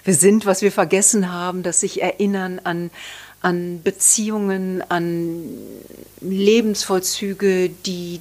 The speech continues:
diese Erzählerin gut erinnert, schlecht erinnert, äh, die schmerzhaft waren, die Hoffnungen genommen haben. In einem Tagebucheintrag am ersten siebten stand, warum ich das alles erzähle,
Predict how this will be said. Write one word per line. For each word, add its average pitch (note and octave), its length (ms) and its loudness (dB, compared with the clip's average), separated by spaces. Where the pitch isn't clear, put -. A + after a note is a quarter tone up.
diese F3 320 -2
Erzählerin E3+ 880 -2
gut B3 240 6
erinnert, F#3 640 2
schlecht - 500 0
erinnert, E3+ 800 0
äh, E3+ 320 2
die G3 140 -2
schmerzhaft A3 600 0
waren, F3+ 460 0
die E3 400 -8
Hoffnungen F#3+ 480 2
genommen E3+ 440 -4
haben. E3 300 -6
In G3 160 4
einem D4 200 4
Tagebucheintrag F#3+ 800 -2
am F3+ 180 -6
ersten A3 460 2
siebten F3+ 720 -2
stand, G3+ 420 -2
warum G3 380 2
ich F4+ 160 2
das C#4+ 180 -2
alles B3+ 320 -2
erzähle, G#3 760 0